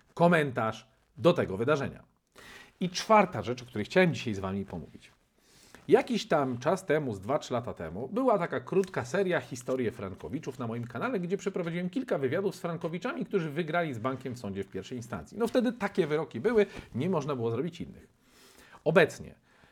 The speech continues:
zgłosiło się do nas sporo frankowiczów, którzy mają prawomocne wygrane i chętnie opowiedzieliby swoją historię na łamach naszego kanału w formie wywiadu.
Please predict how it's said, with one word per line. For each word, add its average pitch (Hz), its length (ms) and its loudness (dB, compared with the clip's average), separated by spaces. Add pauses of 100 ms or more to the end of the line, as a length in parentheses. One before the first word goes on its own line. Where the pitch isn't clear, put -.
(160)
zgłosiło 151 480 0
się 170 160 0
do 160 140 0
nas 165 360 -4
sporo 208 500 2
frankowiczów, 151 640 -4
którzy 127 220 -4
mają 143 220 -4 (180)
prawomocne 139 920 -2
wygrane 78 460 -8 (800)
i 113 100 -6
chętnie 247 540 -2
opowiedzieliby 127 680 -4
swoją 151 420 -4
historię 139 440 -6
na 92 140 -6
łamach 123 320 -6
naszego 104 340 -8
kanału 113 340 -8 (460)
w - 60 -20
formie 170 300 0
wywiadu. 92 380 -8